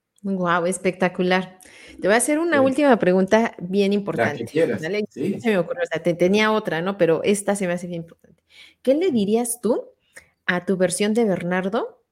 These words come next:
Speaker 1: de agosto del veinte veinte que le acaba de llegar ese correo de recursos humanos de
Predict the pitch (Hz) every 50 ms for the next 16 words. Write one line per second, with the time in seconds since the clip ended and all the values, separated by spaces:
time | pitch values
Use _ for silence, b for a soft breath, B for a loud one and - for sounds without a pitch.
0 | _ _ _ _ _ _ - 185 175 175 175 170 208 226 226 226 - - 208 262
1 | 330 - 170 175 175 180 175 190 190 190 190 - 202 196 190 185 185 180 185 214
2 | 214 214 190 180 170 170 - 175 175 165 165 - 180 190 214 220 214 190 170 165
3 | 160 156 156 165 175 175 - - 165 185 180 - - 202 202 - - 170 165 165
4 | 175 175 180 202 214 214 190 180 170 165 165 - 180 - 202 196 196 180 165 160
5 | 165 180 185 185 185 170 - 165 180 -